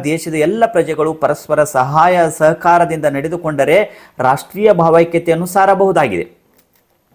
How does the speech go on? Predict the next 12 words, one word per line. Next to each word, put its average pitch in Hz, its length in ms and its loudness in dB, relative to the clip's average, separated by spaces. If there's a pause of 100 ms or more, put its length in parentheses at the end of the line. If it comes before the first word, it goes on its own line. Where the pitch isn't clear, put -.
(440)
ಅಲ್ಲದೆ 110 520 2
ರಾಷ್ಟ್ರಮಟ್ಟದ 156 760 -2
ಸಾಹಿತ್ಯಿಕ 156 580 -4
ಮತ್ತು 175 320 0
ಸಾಂಸ್ಕೃತಿಕ 160 600 -2
ಕಾರ್ಯಕ್ರಮಗಳು 175 800 0
ಕೂಡ 147 240 0
ರಾಷ್ಟ್ರೀಯ 135 540 0
ಭಾವೈಕ್ಯತೆಯನ್ನು 160 760 0
ತರಬಲ್ಲವು. 147 720 0 (2250)
ಇನ್ನು 202 160 4
ಉಪಸಂಹಾರ, 117 540 0